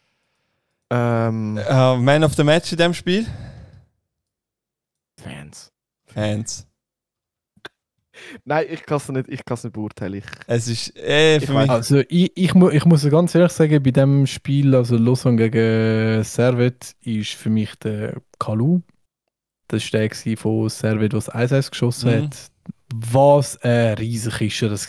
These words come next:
Speaker 3: war.
Speaker 2: Oh ja,
Speaker 3: Nur
Speaker 2: ja.
Speaker 3: wegen dem habe ich ihm Man of the Match gemacht.
Speaker 2: Ja, seine, seine Kiste ist einfach Wahnsinn. Also für diejenigen, die es nicht gesehen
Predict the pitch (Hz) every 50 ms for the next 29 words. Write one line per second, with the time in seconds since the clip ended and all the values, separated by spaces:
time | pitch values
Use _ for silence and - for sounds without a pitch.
0 | - - 110 107 113 131 131 131 123 113 110 120 127 139 139 131 120 107 110 101
1 | 123 123 120 113 113 107 107 101 - 113 107 101 101 - 104 110 113 107 101 101
2 | - - 110 110 110 - - - - - - - 107 107 110 110 - - 131 131
3 | 135 131 123 - - 139 139 135 123 117 135 131 127 - 120 110 101 110 107 107
4 | 101 107 101 104 - - - - - - - - - - _ _ _ _ _ _
5 | - - - _ _ _ _ _ _ _ _ _ _ _ _ 110 107 110 117 117
6 | 117 113 110 104 110 104 101 104 107 101 110 107 104 101 98 - 113 104 113 120
7 | 123 117 113 110 110 107 104 101 104 104 98 - 113 110 107 - - - 117 117